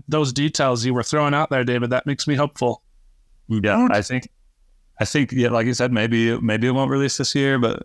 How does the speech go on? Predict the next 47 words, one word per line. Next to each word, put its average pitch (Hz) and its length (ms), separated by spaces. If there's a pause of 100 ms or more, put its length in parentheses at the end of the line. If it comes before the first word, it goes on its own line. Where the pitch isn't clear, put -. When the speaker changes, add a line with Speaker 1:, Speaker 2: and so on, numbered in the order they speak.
Speaker 2:
I 113 80
think 127 280
they 107 140 (340)
can 90 120
finally 117 380
reveal 107 500
it, - 60 (260)
and 101 160
that 95 220
there's 98 260
evidence, 107 580 (420)
you 101 80
know, 95 280
that 101 160
maybe 101 460 (400)
that's 90 180
what 85 120
they've 92 100
been 95 140
working 92 240
towards. 85 340
So. 87 180 (720)
Speaker 1:
Wouldn't 156 160
that 208 120
be 190 100
awesome 156 360
if 160 120
it 151 100
was 131 140
a 127 40
launch 120 320
title? 135 360 (360)
Speaker 3:
Yes, 139 220
Speaker 1:
That - 180
would 196 120
be 165 60
a 135 40
Speaker 3:
I - 20
Speaker 1:
lot. 110 240 (460)
Speaker 3:
would. 254 100
Speaker 1:
That 190 200
would 196 140
be 170 400 (400)
a 139 120 (260)
baller 160 920
launch 120 420
title. 101 300